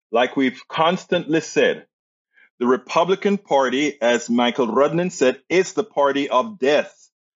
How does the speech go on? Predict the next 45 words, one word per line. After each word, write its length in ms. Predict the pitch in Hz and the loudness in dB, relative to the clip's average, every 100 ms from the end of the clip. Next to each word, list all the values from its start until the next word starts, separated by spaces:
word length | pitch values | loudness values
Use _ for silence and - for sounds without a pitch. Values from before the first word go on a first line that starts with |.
| _ _ _ _ - | _ _ _ _ -6
I 80 | 123 | -2
mean, 180 | 143 | 0
that's 280 | 135 175 - | 2 0 -2
the 180 | - 135 | -6 0
outcome 600 | 139 160 - 180 151 113 | 0 0 -2 -2 0 0
of 280 | 117 127 117 | 0 0 0
their, 240 | 117 120 120 | 0 2 2
I 60 | |
mean, 160 | 135 143 | 2 2
and, 220 | 123 123 | 2 2
and, 280 | 113 120 107 | 0 -2 0
uh, 300 | 131 110 120 107 98 - | 2 2 0 -2 -6 0
they, 280 | 147 143 110 | 0 0 -6
you 200 | 117 143 | -4 -2
know, 140 | 160 151 | 0 0
the 80 | |
policies 560 | 123 - 165 208 233 202 | 0 0 2 0 -2 -2
that 180 | 214 180 | -2 0
they 100 | 196 | -2
support, 680 | - 196 220 233 170 - - _ _ _ _ _ | -2 -4 0 0 0 -8 -20 _ _ _ _ _
you 100 | 131 | -2
know, 100 | 175 | 0
not 300 | 175 156 185 | 2 0 0
giving 240 | 185 196 185 | -2 -2 0
health 280 | 254 330 | 0 0
care, 280 | - 208 196 | 0 0 0
death, 520 | 208 113 117 139 - _ _ _ _ - | -2 0 2 0 -4 _ _ _ _ -2
uh, 220 | 139 131 | 0 0
supporting 560 | - - 143 185 196 190 | -2 -8 -2 0 2 0
the 100 | 165 | -2
so-, 320 | - 190 190 | 0 0 0
sale 320 | - 196 190 | -2 0 2
of 120 | 170 - | 0 0
A 100 | 180 | 0
R 140 | 180 | 2
fifteens, 680 | 185 214 - 220 160 214 - | 0 -4 0 0 2 0 -4
death, 520 | 208 120 120 - - _ _ _ _ _ | -4 2 2 0 -6 _ _ _ _ _
uh, 200 | 143 143 | 0 0
not 300 | 143 175 190 | 0 -2 -2
supporting 500 | - 127 180 180 175 | -10 -2 0 0 -2
kids 360 | - 196 180 - | -2 0 0 0
as 240 | 151 147 | -2 0
they're 160 | 156 147 | 0 0
growing 340 | 151 170 170 | 2 0 0
up, 380 | 190 196 117 | 0 0 -2